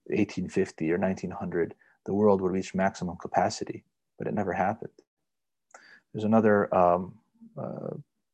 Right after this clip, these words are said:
uh, question here. If you don't mind talking about the Orthodox standpoint on justified abortion, such as babies conceived in rape. Many people like to argue that it's justified. This is a difficult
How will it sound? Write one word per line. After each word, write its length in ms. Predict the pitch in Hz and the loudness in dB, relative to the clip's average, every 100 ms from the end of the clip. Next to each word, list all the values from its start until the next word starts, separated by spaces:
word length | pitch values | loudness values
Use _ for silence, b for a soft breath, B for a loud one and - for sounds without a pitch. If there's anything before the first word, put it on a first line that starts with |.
| _ _ _ _ _ - | _ _ _ _ _ -12
uh, 240 | - 50 - _ _ _ _ _ | -10 -10 -12 _ _ _ _ _
question 320 | - 107 - 95 | -4 -2 -2 -8
here. 300 | 98 92 - _ _ _ _ _ _ | -6 -6 -8 _ _ _ _ _ _
If 80 | - | 2
you 60 | 143 | 6
don't 80 | 147 | 8
mind 160 | 135 - _ - | 6 -2 _ -2
talking 360 | 135 131 131 117 | 4 4 4 2
about 420 | 110 107 101 - _ _ _ _ | 8 8 8 0 _ _ _ _
the 80 | 117 | 2
Orthodox 440 | 123 131 123 117 | 4 4 4 2
standpoint 440 | - 120 117 113 113 | 2 0 2 2 2
on 160 | 104 | 2
justified 500 | 101 113 110 110 101 | 4 2 2 0 2
abortion, 520 | 92 92 95 - 85 85 | 2 2 0 0 -10 -10
such 220 | 87 - | -10 -8
as 100 | 87 | -4
babies 280 | 98 104 - | -2 -2 -6
conceived 500 | 95 - 101 92 92 | -10 -6 -4 -2 -4
in 80 | |
rape. 360 | 87 80 73 - - _ _ _ _ b b b - | -2 0 0 -4 -20 _ _ _ _ b b b -4
Many 120 | 117 | 0
people 140 | 131 123 | 4 6
like 160 | 117 | 4
to 100 | 117 | 6
argue 320 | 101 98 95 95 | 6 6 4 0
that 140 | 92 | 0
it's 220 | 87 - - | -2 -8 -8
justified. 580 | - 95 - - 95 - _ _ B B B B B B B B _ - B B | -2 -2 -4 -10 -8 -10 _ _ B B B B B B B B _ -18 B B
This 200 | 180 196 | 10 12
is 100 | 190 | 10
a 60 | |
difficult 680 | 156 175 175 160 139 131 | 10 10 10 10 10 8